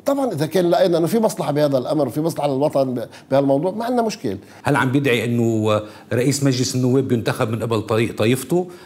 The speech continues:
Speaker 2: أو رئيس مجلس الوزراء ينتخب من قبل طائفته، أو رئيس الجمهورية ينتخب من قبل طائفته؟ آه، معناتها كمان هالازدواجية بالمعايير بدها توضيح. في دستور قائم لبناني اليوم،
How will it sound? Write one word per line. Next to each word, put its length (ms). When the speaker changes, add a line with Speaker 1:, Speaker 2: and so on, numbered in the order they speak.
Speaker 2:
أو 100
رئيس 320
مجلس 320
الوزراء 320
ينتخب 360
من 120
قبل 160
طائفته، 520
أو 80
رئيس 260
الجمهورية 400
ينتخب 360
من 100
قبل 160
طائفته؟ 480
آه، 140
معناتها 460
كمان 340
هالازدواجية 680
بالمعايير 420
بدها 240
توضيح. 480
في 100
دستور 400
قائم 400
لبناني 380
اليوم، 400